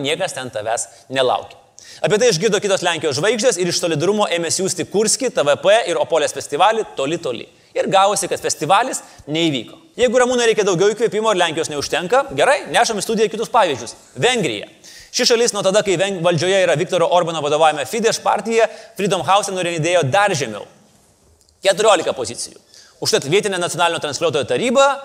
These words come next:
formuojama dar pažangiau negu Lenkijoje. Visi jos nariai skiriami dviejų trečdalių parlamento narių balsais.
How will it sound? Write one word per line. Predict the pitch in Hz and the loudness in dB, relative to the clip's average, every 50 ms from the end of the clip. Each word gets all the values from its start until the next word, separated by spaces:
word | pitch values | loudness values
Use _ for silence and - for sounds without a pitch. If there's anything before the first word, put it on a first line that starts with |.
| - | -4
formuojama | - 135 135 160 196 233 247 233 226 226 185 | -2 -2 0 2 2 2 2 2 2 2 2
dar | 139 170 196 220 - | 4 2 2 2 2
pažangiau | - 196 - 165 156 143 135 160 180 160 | 0 -2 -2 -2 -4 -2 -2 -2 -2 -2
negu | 156 151 135 135 131 | -2 -4 -2 0 0
Lenkijoje. | 139 120 110 104 - 107 104 - - - - - - - | 0 0 0 -6 -12 -14 -14 -14 -16 -18 -20 -20 -14 -8
Visi | 139 165 170 220 226 | -4 -4 0 2 2
jos | 208 190 - | 2 0 0
nariai | 175 175 196 220 220 | -2 0 0 0 0
skiriami | - - 190 170 180 185 | 0 -2 -4 -2 -2 -4
dviejų | 147 135 143 160 208 247 233 | -4 -2 -2 -2 -2 -2 0
trečdalių | 196 180 180 185 180 190 190 180 180 | 2 2 2 2 2 0 -2 -4 -2
parlamento | 175 151 135 135 127 143 151 151 156 147 | -2 -2 0 0 0 0 -2 -2 -4 -4
narių | 127 120 123 135 123 | -4 -4 -4 -4 -2
balsais. | 120 120 113 - - - - - - | -2 -2 -4 -4 -6 -8 -12 -16 -18